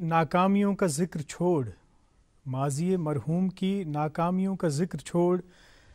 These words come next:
ज़िंदगी की फुर्सत बाकी से कोई काम ले।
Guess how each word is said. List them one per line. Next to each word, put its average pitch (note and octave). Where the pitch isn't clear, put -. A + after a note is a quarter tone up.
ज़िंदगी E3+
की F3
फुर्सत F3
बाकी C#3
से -
कोई A#2+
काम A#2
ले। A#2